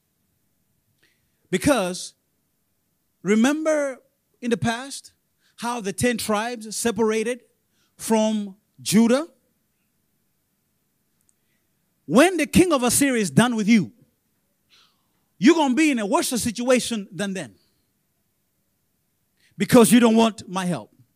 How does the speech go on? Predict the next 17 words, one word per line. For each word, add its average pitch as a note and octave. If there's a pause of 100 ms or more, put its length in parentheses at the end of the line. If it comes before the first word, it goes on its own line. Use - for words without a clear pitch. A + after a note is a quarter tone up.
(1700)
God C#4+
is C4+
telling C4+
Ahaz, A#3+
"Ahaz, C#4 (400)
because A#3+
you D4+
don't E4
trust -
me C#4
enough, B3 (920)
you're C#4
gonna D#4+
see E4
in C#4+
the A3+
future D#3+